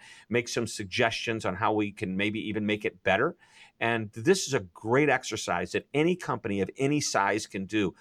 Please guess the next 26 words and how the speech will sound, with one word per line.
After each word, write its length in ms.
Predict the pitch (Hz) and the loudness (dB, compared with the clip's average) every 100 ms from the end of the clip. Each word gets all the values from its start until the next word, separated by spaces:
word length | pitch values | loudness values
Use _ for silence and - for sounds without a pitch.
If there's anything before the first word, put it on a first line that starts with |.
| - | -10
You 80 | 185 | -4
just 200 | 202 - | -4 2
do 120 | 175 | 4
it 120 | 160 - | 4 2
departmentally, 840 | - 127 - 107 110 110 110 113 | 0 0 0 -2 0 0 0 2
or 100 | 98 | 0
if 80 | 95 | -2
you're 200 | 104 95 | -2 -2
a 40 | |
small 340 | - 113 107 107 | -2 0 2 2
business, 420 | 98 90 104 - _ _ | -2 -2 -6 -8 _ _
you 120 | - 120 | -12 -6
can 140 | 117 | 0
do 140 | 117 | 4
it 120 | 113 - | 4 2
for 80 | |
your 100 | 110 | -4
entire 380 | 104 - 101 101 | -4 -4 -2 -2
business 420 | 98 98 82 - - _ - | -4 -6 -8 -18 -20 _ -4
at 140 | 95 | -2
once. 300 | - 98 80 - _ - | 0 -2 -4 -12 _ -2
And 100 | 139 | 2
we've 160 | 202 196 | 4 4
had 240 | 180 - | 2 2
companies 520 | 139 131 117 107 95 | 0 0 0 -2 0
actually 540 | 101 107 - 104 92 | 0 0 -2 -2 -2